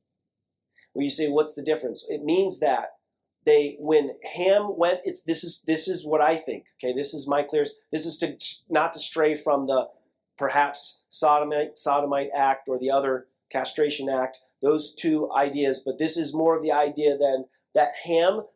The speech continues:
took his father's garment, walked out of the tent and said, "Look what's going on in the tent, boys."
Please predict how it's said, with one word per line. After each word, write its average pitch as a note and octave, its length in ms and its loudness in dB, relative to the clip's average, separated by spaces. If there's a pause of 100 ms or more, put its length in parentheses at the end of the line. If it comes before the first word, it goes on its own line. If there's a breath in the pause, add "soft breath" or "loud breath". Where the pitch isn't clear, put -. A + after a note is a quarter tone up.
(120)
took G#3 420 -2 (460)
his D3+ 200 -4
father's F3 460 2
garment, D3+ 640 0 (460)
walked E3+ 480 2
out F#3 180 2
of D3+ 80 -8
the D3 80 -10
tent E3+ 240 -2
and C#3+ 120 -6
said, C3+ 340 0 (420)
"Look E3 260 2
what's D#3+ 240 2
going D3+ 300 4
on D3 180 2
in C#3+ 100 0
the C3+ 100 -2
tent, E3 340 -2
boys." C3 640 0